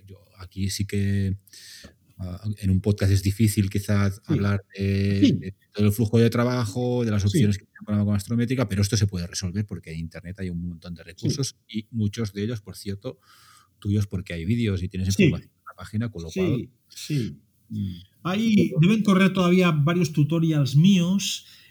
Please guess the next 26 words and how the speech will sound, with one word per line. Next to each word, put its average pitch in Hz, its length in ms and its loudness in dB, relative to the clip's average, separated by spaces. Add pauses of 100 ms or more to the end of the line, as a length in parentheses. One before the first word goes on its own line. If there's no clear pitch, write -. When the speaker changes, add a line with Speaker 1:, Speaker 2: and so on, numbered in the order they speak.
Speaker 2:
y, 139 220 4 (280)
y, 120 80 -6
a 113 60 -6
ver, 160 140 2
y 151 60 6
en 123 120 4
mi 120 60 0
página 147 320 2
web 160 240 4
hay 175 80 4
una 165 100 2
explicación 147 520 0
de 135 100 2
cómo 135 220 2
usar 123 460 -4 (260)
astrométrica. 131 640 4
Creo 175 180 2
que 190 60 0
hay 170 80 0
hasta 139 180 0
un 120 100 4
vídeo 117 300 2
y 98 60 -6
todo. 98 300 -10 (220)
Speaker 1:
Sí. 101 60 -10 (400)
Speaker 2:
¿Eh? 143 220 -4